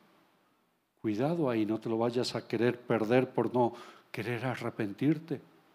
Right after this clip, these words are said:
Hay cosas que Dios quiere volverlas al diseño original. Hay muchas cosas hoy. Estamos en un, un,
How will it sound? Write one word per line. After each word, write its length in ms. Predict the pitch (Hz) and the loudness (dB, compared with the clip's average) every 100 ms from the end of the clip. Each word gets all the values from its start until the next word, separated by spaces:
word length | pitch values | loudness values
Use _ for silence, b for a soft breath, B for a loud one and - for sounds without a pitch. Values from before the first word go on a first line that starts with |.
| b b b b | b b b b
Hay 120 | 156 | -4
cosas 480 | - 185 185 190 - | 2 4 4 4 0
que 120 | - | 0
Dios 380 | 123 135 185 - | 0 4 4 4
quiere 380 | - 180 196 180 | -4 -4 2 2
volverlas 920 | 131 131 127 123 190 196 196 170 - B B | 4 4 4 2 2 2 0 0 -2 B B
al 280 | 165 143 120 | -2 -2 -2
diseño 920 | 131 117 - 208 208 180 147 131 127 B B | -8 -4 -2 -2 -4 -4 -4 -2 -4 B B
original. 720 | - 113 113 - 113 107 101 85 - _ _ _ _ _ _ _ _ | -4 -4 -4 -10 -8 -6 -8 -10 -20 _ _ _ _ _ _ _ _
Hay 80 | - | -2
muchas 320 | 135 233 208 | 0 2 2
cosas 440 | - 226 208 180 - | 4 2 4 0 2
hoy. 120 | 196 | 0
Estamos 440 | - - 202 214 - | -2 -2 0 2 0
en 100 | 175 | 0
un, 280 | 196 185 - B B - | 0 -4 -8 B B -4
un, 480 | 151 156 175 170 | -4 -4 -8 -14